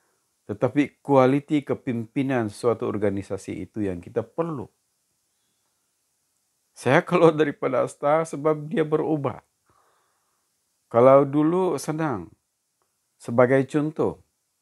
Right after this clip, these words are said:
masalah tanah di daerah Tongod, di Kiandungu, eh, kampung Kiandungu dengan salah sebuah,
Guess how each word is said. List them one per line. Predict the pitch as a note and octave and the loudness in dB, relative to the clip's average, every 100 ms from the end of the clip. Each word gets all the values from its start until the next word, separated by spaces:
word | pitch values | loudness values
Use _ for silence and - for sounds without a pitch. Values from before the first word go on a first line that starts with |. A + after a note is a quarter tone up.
| _ _ _ _ _ _ _ _ _ _ _ _ _ _ _ _ _ _ - | _ _ _ _ _ _ _ _ _ _ _ _ _ _ _ _ _ _ -6
masalah | A2 C3 C3 B2+ | -2 2 4 4
tanah | A#2+ B2+ A#2 F#2 F#2 _ _ _ _ _ _ _ _ _ _ | 2 -4 -4 -6 -8 _ _ _ _ _ _ _ _ _ _
di | G2+ | -8
daerah | F#2+ F#2 F#2+ F2+ | -4 -2 -2 -2
Tongod, | G2 F#2+ E2+ - _ _ _ _ _ | -4 -4 -6 -8 _ _ _ _ _
di | - - | -20 -10
Kiandungu, | - G2+ G2 F#2 E2+ - _ _ - | -6 -4 -4 -6 -6 -10 _ _ -14
eh, | G#2+ | -12
kampung | A#2 G2+ G2+ G2+ | -8 -10 -8 -10
Kiandungu | G2 F#2+ F#2+ F#2+ F#2 | -6 -6 -6 -8 -8
dengan | F#2 F#2 F#2 | -8 -8 -8
salah | - F2 F2 | -10 -8 -8
sebuah, | F#2+ F2 F2 E2+ | -10 -12 -12 -14